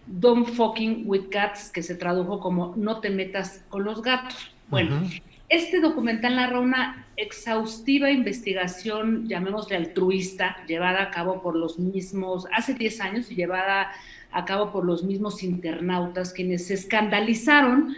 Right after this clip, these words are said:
Speaker 1: eh, al ver un primer video de un chico de veintisiete años, ¿no? Todavía no era un homicida perseguido por la Interpol, imagínate,
Speaker 2: Ujú.
Speaker 1: llamado Luca Magnota,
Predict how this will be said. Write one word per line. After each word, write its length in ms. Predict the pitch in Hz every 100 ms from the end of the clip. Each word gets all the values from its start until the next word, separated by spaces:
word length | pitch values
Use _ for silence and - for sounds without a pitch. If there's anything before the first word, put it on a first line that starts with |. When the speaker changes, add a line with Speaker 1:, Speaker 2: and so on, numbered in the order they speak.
| - - - -
Speaker 1:
eh, 300 | 220 208 208 -
al 220 | 214 202
ver 480 | 226 247 262 254 -
un 400 | 254 254 247 247
primer 380 | 240 214 226 233
video 420 | 233 214 214 220
de 80 | 208
un 160 | 220
chico 400 | 226 233 226 220
de 120 | 202
veintisiete 720 | 180 175 170 175 - 202 226 214
años, 500 | 190 180 185 - -
¿no? 240 | 175 226 -
Todavía 340 | 160 175 180
no 140 | 185 190
era 240 | 190 185
un 280 | 185 190 190 -
homicida 560 | 190 185 185 202 196 190
perseguido 640 | 170 - 175 180 202 196
por 240 | 240 311
la 100 | 349
Interpol, 580 | 359 269 202 - 185 190
imagínate, 760 | 208 175 - 185 185 175 240 - - - -
Speaker 2:
Ujú. 280 | - 98 123
Speaker 1:
llamado 440 | 185 196 208 220 226
Luca 380 | 226 226 233
Magnota, 800 | 226 226 226 233 247 240 220 254